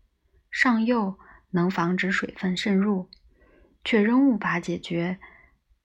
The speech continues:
瓷砖的内部孔洞过多的问题，而这正是裂痕出现的原因，所以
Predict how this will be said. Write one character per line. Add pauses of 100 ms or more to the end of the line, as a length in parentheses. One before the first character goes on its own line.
(400)
瓷
砖
的
内
部
孔
洞
过
多
的
问
题， (720)
而
这
正
是 (200)
裂
痕
出
现
的
原
因， (480)
所
以